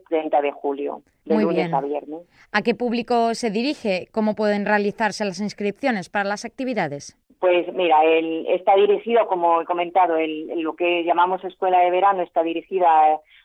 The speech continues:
Speaker 1: a alumnos desde infantil hasta sexto de primaria, es decir, alumnos que ya han realizado, han estado escolarizados durante el curso dos mil veinte, dos mil veintiuno en, en educación infantil o primaria.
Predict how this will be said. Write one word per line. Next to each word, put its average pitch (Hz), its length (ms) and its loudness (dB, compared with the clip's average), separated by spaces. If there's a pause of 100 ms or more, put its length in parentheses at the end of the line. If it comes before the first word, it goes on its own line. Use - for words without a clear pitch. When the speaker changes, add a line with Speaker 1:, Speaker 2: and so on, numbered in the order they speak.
Speaker 1:
a 160 120 2
alumnos 170 640 0 (320)
desde 160 340 0
infantil 160 840 -2
hasta 147 840 0
sexto 165 300 -2
de 165 160 2
primaria, 196 540 2
es 190 60 0
decir, 170 240 0
alumnos 208 440 2
que 185 120 2
ya 180 200 4
han 185 100 0
realizado, 185 800 2 (220)
han 190 160 2
estado 190 320 2
escolarizados 180 760 2
durante 156 360 -2
el 151 100 -8
curso 175 320 -4
dos 165 180 0
mil 165 200 -8
veinte, 170 280 -2
dos 147 160 -6
mil 151 220 -8
veintiuno 180 640 -4 (320)
en, 151 520 -6
en 160 140 -2
educación 156 460 -2
infantil 180 500 0
o 185 80 0
primaria. 147 540 -6